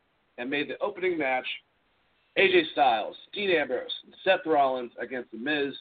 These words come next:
Sheamus, and Cesaro. What a fucking match. Yeah, on paper. It was actually a pretty entertaining match. I wish I could have seen a little more rea-, uh, interactions with A J Styles and Seth Rollins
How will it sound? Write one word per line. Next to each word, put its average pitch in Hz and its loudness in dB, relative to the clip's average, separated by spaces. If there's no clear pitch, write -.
Sheamus, 127 -2
and 110 -16
Cesaro. 107 0
What 143 2
a 113 -4
fucking 143 -4
match. 127 0
Yeah, 139 6
on 135 2
paper. 151 0
It - 2
was 185 4
actually 220 4
a - -18
pretty 190 -2
entertaining 170 -4
match. 180 -2
I 127 0
wish 160 0
I 170 0
could 170 -2
have 160 -2
seen 165 -4
a 160 -6
little 156 2
more 151 -2
rea-, 139 2
uh, 135 2
interactions 156 -2
with 123 -10
A 131 -4
J 135 -4
Styles 139 0
and 135 -6
Seth - -12
Rollins 131 2